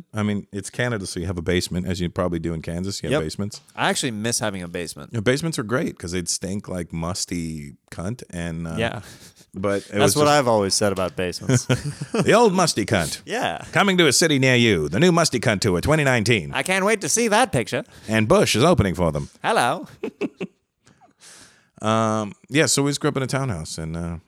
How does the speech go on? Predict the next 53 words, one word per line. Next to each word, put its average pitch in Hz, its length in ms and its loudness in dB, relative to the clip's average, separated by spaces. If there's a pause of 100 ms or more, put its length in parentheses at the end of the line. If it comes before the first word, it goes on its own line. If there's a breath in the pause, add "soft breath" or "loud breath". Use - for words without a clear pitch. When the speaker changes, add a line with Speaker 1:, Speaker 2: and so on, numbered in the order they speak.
(360)
Speaker 1:
it 131 80 -6
wasn't 123 280 -4
anything 87 260 -4
special. 85 480 -8 (220)
Speaker 2:
Mm-hmm. 113 220 -10 (180)
Speaker 1:
But 131 180 2
everybody 135 540 4
lived 110 240 2
the 101 40 -4
same 107 280 0
way, 107 160 2
so - 160 -2
you 98 140 -2
didn't 95 280 0
know. 95 380 0 (800)
Do - 80 -4
you 101 60 2
know - 20 2
what 98 40 2
I 101 100 2
mean? 98 80 0
It's 90 140 -6
not 104 100 2
like 98 120 0
you 87 100 0
knew. 92 280 2
Speaker 2:
Right. 95 340 2 (140)
Speaker 1:
You 131 160 8
didn't 160 140 6
Speaker 2:
You 202 80 2
di- - 60 -2
Speaker 1:
feel, 139 200 4
like, 117 180 2
less 101 320 2
than 104 140 0
anybody 95 320 2
else 95 200 0
'cause 85 140 -8
you 92 60 -2
were 90 80 -2
like, 87 180 -4
everybody 101 340 2
else 98 200 0
is 87 60 -6
in 87 80 -4
the 85 40 -4
same 92 200 -6
situation. 92 460 -4
Speaker 2:
Yeah, 156 80 2
Speaker 1:
So - 20 4
you're 87 80 2
Speaker 2:
you, 87 80 6
Speaker 1:
like - 100 -2